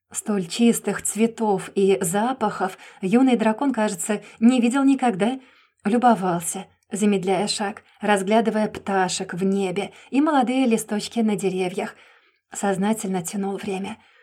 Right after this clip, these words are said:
Уже возле самой Малиновки его вдруг обуяло нетерпение.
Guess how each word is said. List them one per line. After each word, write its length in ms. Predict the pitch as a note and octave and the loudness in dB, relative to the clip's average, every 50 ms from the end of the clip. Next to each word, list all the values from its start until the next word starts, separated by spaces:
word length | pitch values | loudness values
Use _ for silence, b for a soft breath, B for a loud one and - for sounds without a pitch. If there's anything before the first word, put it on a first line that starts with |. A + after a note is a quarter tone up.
| b b b | b b b
Уже 480 | G#3 G3+ F#3+ G#3+ G#3+ G3+ G3+ - - | -4 -2 0 2 2 2 2 2 0
возле 280 | G#3 G3 A3+ A#3+ G#3 G#3+ | 2 4 4 4 4 2
самой 300 | G#3+ - A3+ G#3+ G#3+ G#3+ | 0 0 2 2 4 4
Малиновки 520 | G#3 G#3 G#3+ A3+ A#3+ A3+ G#3 - - - | 2 2 2 4 4 4 4 2 -2 0
его 280 | G3+ G3 G3 F#3+ G3+ A3 | 2 4 4 4 4 0
вдруг 300 | G#3 F#3 G3+ G3+ - - B B B B | 0 0 -2 -2 -4 -6 B B B B
обуяло 440 | G#3 G#3+ F#3 G#3+ G3+ A3 A3+ A3+ | -2 0 2 2 2 2 4 4
нетерпение. 760 | A3+ A3+ A#3 A#3 B3+ C4 B3+ - B3+ A3+ F#3+ F3+ F3 F3 E3+ b | 6 4 4 2 0 -6 -6 0 0 0 0 0 -4 -6 -8 b